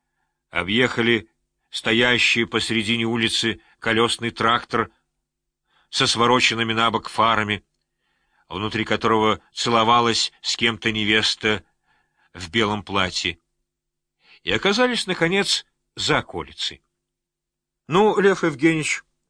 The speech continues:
указывайте место», попросил Зуйченко, нахохлившегося в углу машины Злобина. «А вон та прорубь», кивнул тот головой, «у кустов».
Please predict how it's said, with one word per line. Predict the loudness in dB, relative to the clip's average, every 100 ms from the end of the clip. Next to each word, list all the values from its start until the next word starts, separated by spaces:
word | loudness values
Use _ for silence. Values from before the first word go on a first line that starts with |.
| _ -20 -4
указывайте | 0 4 4 4 4 4 2
место», | 4 2 2 2 0 0
попросил | -6 0 0 2 0 0
Зуйченко, | 0 0 2 -2 -2 -2 -2 -4 -10
нахохлившегося | -2 0 0 -2 0 0 2 0 0 0
в | 0
углу | -2 -2
машины | -2 -2 -4 -4 -4 -8 -8
Злобина. | -6 -4 -6 -8 -16 _ _ _ _ _ _ _ _ _ _ _ _ _ _ _ _ _ _
«А | 0 4
вон | 2 0
та | 0 0 -2 -2
прорубь», | 2 2 0 -6 -18 _ _ _ _
кивнул | -4 -2 0 -2
тот | -2 -4
головой, | -2 -2 -2 -6 -12 _ _ _ _ -12 -4
«у | 0
кустов». | 0 0 0 -2 -2